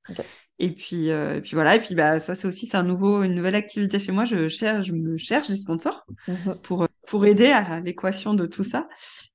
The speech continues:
Speaker 2: Et, euh, et c'est pas simple. C'est, euh, dans le, tu vois, après la découverte de c'est quoi être athlète, euh, là, c'est aussi, euh, c'est quoi de chercher un sponsor.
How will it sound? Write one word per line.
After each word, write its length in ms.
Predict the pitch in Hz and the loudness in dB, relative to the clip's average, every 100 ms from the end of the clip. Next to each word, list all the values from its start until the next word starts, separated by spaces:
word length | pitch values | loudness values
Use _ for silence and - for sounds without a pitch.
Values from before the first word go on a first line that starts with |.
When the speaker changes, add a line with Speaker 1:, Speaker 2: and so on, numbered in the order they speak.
| _ | _
Speaker 2:
Et, 220 | - 185 175 | 2 4 4
euh, 580 | 160 156 165 165 156 - | 4 2 0 -2 -4 -6
et 80 | 180 | -8
c'est 160 | - | -8
pas 140 | 208 214 | -8 -8
simple. 300 | 175 196 - 269 | -6 -8 -8 -14
C'est, 360 | - - 185 170 | -16 -6 -2 -2
euh, 480 | 160 156 165 170 170 | -2 -4 -6 -8 -8
dans 220 | 170 170 | -2 2
le, 80 | 185 | 2
tu 140 | 196 | 4
vois, 80 | 226 | 6
après 220 | 269 269 | 6 4
la 120 | 202 196 | 4 4
découverte 480 | 208 208 214 226 | 2 2 2 2
de 220 | 190 180 180 | 2 -2 -2
c'est 160 | - | -6
quoi 180 | 196 214 | -2 -2
être 140 | 202 | 0
athlète, 400 | 196 196 220 285 | -4 -2 -2 -2
euh, 500 | 233 185 180 180 180 175 165 | -2 0 0 -2 -4 -6 -6
là, 160 | 175 | -8
c'est 140 | 190 185 | -6 -6
aussi, 340 | 170 - 233 | -8 -4 0
euh, 80 | 226 | 0
c'est 160 | 185 180 | 0 -4
quoi 180 | - 226 | -2 -4
de 60 | |
chercher 320 | - 220 208 | -4 -10 -6
un 60 | 220 | -6
sponsor. 460 | 208 190 180 196 | -4 -6 -6 -8